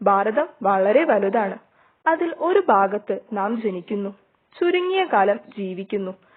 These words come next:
നമ്മുടെ ആയുസ്സിന് യാതൊരു ഉറപ്പുമില്ല. ഇന്ന് നാമജപം കൊണ്ട് തന്നെ പുരുഷാർത്ഥങ്ങൾ ഒരുവന് ലഭ്യമാകുന്നതാണ്. എന്തിനാണ് വെറുതെ കാലം കളയുന്നത്? എല്ലാവരും വൈകുണ്ഠത്തിന് പോയിക്കൊള്ളൂ.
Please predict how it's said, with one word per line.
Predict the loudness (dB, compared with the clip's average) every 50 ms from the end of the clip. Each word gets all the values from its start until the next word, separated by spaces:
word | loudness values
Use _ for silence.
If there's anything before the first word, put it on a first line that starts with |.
| -20 _ _ _ 0
നമ്മുടെ | 0 0 2 2 0 0 0 0 0
ആയുസ്സിന് | -2 -2 0 -2 -2 -2 -4 -4 -6 -4 -4 -6 -8 -8 -6
യാതൊരു | -4 -2 0 0 2 2 2 2 2
ഉറപ്പുമില്ല. | 0 -2 -2 -2 -4 -4 -4 -4 -6 -8 -10 -10 _ _ _ _ _ _ _ _
ഇന്ന് | -2 0 0 2 0 0 -2 -4 -4
നാമജപം | -2 0 0 0 2 0 0 0 0 0 0 0 0
കൊണ്ട് | 0 0 2 2 2 2 2
തന്നെ | 0 -2 -2 -4 -6 -6 _
പുരുഷാർത്ഥങ്ങൾ | -2 -2 -2 -2 -2 0 2 2 2 0 -2 -2 0 0 0 0 0 -4 -4
ഒരുവന് | -2 0 0 0 2 0 0 -2 -2
ലഭ്യമാകുന്നതാണ്. | -2 -4 -4 -2 0 0 2 4 2 2 2 -2 -2 -2 -2 -2 -4 -4 -6 -10 -14 _ _ -20 -20 -20 -20 -20 _ _ -2
എന്തിനാണ് | -2 0 0 2 2 4 4 4 4
വെറുതെ | 4 4 2 2 4 2 0 0 2
കാലം | 2 2 2 2 0 0 0
കളയുന്നത്? | 0 0 0 0 -2 -2 -2 -4 -6 -8 -10 _ _ _ _ _ _ -6
എല്ലാവരും | -4 -2 0 2 2 4 4 4 4 4
വൈകുണ്ഠത്തിന് | 4 2 2 2 0 -2 0 0 -2 -2 -2 -4
പോയിക്കൊള്ളൂ. | -2 0 -2 0 0 2 2 2 2 0 -2 -8